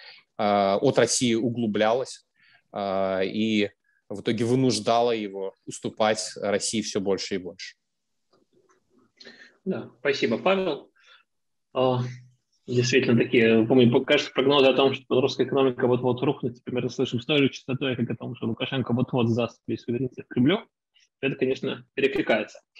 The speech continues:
Speaker 2: А я вижу, что у нас есть поднятые руки и вопросы, поэтому, поэтому сейчас пока продолжим, э, продолжим с-, э, продолжим этот раунд со спикерами, и потом обязательно все эти, э, возможности для наших гостей тоже поучаствовать обязательно будут. А,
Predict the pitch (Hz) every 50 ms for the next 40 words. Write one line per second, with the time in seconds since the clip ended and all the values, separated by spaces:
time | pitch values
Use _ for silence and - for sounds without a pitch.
0 | - - - - 139 135 151 180 202 190 160 - - 160 143 - - 139 - -
1 | - 156 151 143 135 - 151 151 165 247 240 - - 143 127 123 - - - -
2 | 135 123 123 123 135 135 - 220 247 240 - 139 - - 127 120 127 131 131 -
3 | - 143 143 - 175 170 - 160 - 139 - 156 151 156 151 131 123 - 131 123
4 | 120 117 117 - _ 123 127 123 120 117 120 - 139 151 139 - - 127 - -
5 | 156 - - 135 123 120 117 - 139 143 139 131 135 127 123 - - 123 123 135
6 | 135 135 139 139 - 143 143 - - 254 254 - 269 180 147 135 135 147 175 185
7 | - 135 - - 156 147 139 127 123 127 147 156 151 - 156 135 127 123 123 -
8 | _ - 127 123 - _ 135 123 123 120 - _ - 127 123 123 120 123 120 -
9 | - 131 123 - 135 - - - 123 123 123 120 - 127 127 127 - - - 131
10 | 123 - 131 123 120 - - 131 117 - 151 156 151 - - 139 - _ 123 120
11 | 117 123 127 123 - - 123 120 120 117 117 - _ 120 120 107 - - _ _
12 | _ _ _ _ _ - - - _ _ _ - 139 135 131 131 135 - 120